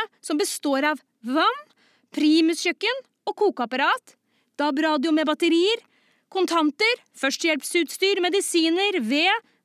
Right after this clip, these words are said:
mat, stearinlys, fyrstikker, en pakke havregryn, tre bokser middagshermetikk,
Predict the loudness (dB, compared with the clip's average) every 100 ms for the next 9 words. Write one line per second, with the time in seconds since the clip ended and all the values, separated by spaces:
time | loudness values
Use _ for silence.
0 | -4 0 2 0 -2 -10 -8 -4 0 2
1 | 2 2 2 2 0 -6 -16 -8 -2 -2
2 | 0 -4 -2 -2 -4 _ -12 -10 -8 -8
3 | -8 -4 -2 -2 -2 0 0 -2 -6 -4
4 | -2 0 -2 -4 -2 0 0 0 -4 -6
5 | -2 -2 0 -2 -4